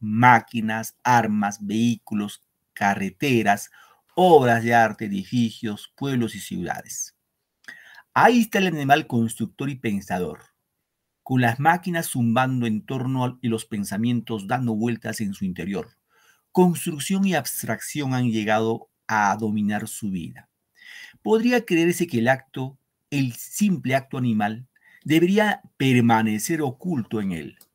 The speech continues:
sobreviviendo todo como un recuerdo de su antiguo pasado. Pero no es cierto.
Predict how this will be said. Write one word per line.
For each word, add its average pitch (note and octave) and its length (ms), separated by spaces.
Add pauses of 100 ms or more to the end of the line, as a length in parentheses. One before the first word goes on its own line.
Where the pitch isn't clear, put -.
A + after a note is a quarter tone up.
(240)
sobreviviendo C3+ 1160
todo C3 320
como A2 240
un A2+ 100
recuerdo G#2 480
de F#2+ 100
su - 140
antiguo G2+ 480
pasado. - 500 (500)
Pero C3 240
no A#2+ 140
es B2 120
cierto. - 560